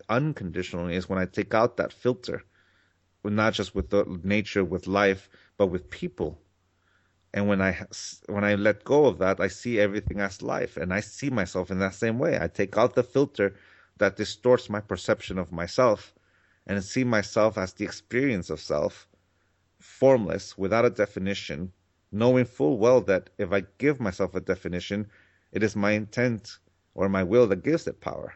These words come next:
And to me, that's the consciousness of me. Allowing myself simply to experience life through this being, this body, this mind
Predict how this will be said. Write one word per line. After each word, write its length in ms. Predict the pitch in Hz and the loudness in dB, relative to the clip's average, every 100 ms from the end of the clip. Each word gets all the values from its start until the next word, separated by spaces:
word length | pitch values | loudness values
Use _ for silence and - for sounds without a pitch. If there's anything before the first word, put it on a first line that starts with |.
| _ - | _ -4
And 200 | 104 95 | -2 -2
to 80 | - | -4
me, 160 | 117 143 | -2 2
that's 240 | 104 90 | 0 -2
the 100 | - | -12
consciousness 680 | - 139 147 98 - 80 - | -6 -2 -2 -4 -10 -12 -14
of 120 | 90 - | -16 -16
me. 140 | - - _ _ _ - _ - | -18 -18 _ _ _ -20 _ -8
Allowing 520 | 95 95 110 131 131 | -2 2 4 4 4
myself 500 | 117 113 - 117 110 | 2 0 2 2 2
simply 760 | - - 139 143 - 139 143 135 _ _ _ _ _ _ | -8 -2 -2 -2 0 2 2 -2 _ _ _ _ _ _
to 100 | - | -2
experience 1200 | 104 - - - - 123 127 117 110 107 - - _ - | -2 -2 -12 -10 0 4 4 2 -2 -6 -16 -20 _ -6
life 580 | 104 104 107 110 - _ _ _ _ _ _ _ - | 0 2 2 -2 -12 _ _ _ _ _ _ _ -8
through 300 | 120 131 127 | 0 0 0
this 520 | - - 107 - - _ _ _ _ _ _ _ - | -2 0 -2 -4 -18 _ _ _ _ _ _ _ -2
being, 400 | 151 151 87 85 _ _ _ - 90 _ - | 2 2 0 -6 _ _ _ -20 -20 _ -10
this 300 | 95 107 - | -2 -2 -2
body, 540 | - 117 117 104 98 | 0 4 6 4 0
this 500 | 95 98 95 - - _ _ | -2 -4 -4 -8 -20 _ _
mind 580 | 95 107 120 101 85 95 | -4 0 0 0 -4 -10